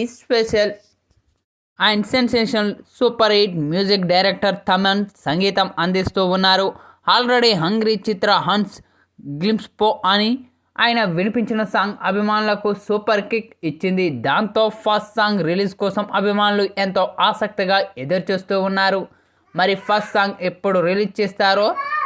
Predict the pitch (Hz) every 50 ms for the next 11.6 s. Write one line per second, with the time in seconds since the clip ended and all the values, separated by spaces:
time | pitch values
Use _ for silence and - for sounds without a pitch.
0 | - - - 214 240 233 233 233 233 233 226 214 220 - - 170 156 - 185 196
1 | 196 190 196 196 196 190 196 202 190 - - 151 147 160 175 185 185 190 190 190
2 | 190 196 196 196 190 196 190 190 196 196 - - _ _ _ _ _ _ - 185
3 | 185 196 196 180 165 175 202 208 202 190 214 208 196 190 - - 214 208 202 202
4 | 196 196 202 196 202 202 196 196 - 196 196 196 196 196 185 185 - - 202 190
5 | 180 180 - 196 190 196 190 185 185 - 190 196 196 190 190 190 196 190 190 -
6 | - 202 196 196 196 196 185 175 170 175 185 190 202 196 196 196 - - 151 160
7 | 180 185 196 196 196 196 190 185 185 190 185 175 151 127 120 120 131 143 190 185
8 | 180 - - 196 190 185 190 190 190 190 185 185 190 190 185 - - _ _ _
9 | _ _ - 262 277 277 277 277 285 226 220 254 254 254 247 247 247 233 240 233
10 | - - 214 214 202 - 185 180 196 196 214 202 208 - 170 170 180 180 185 175
11 | - 202 190 190 185 196 196 185 190 190 196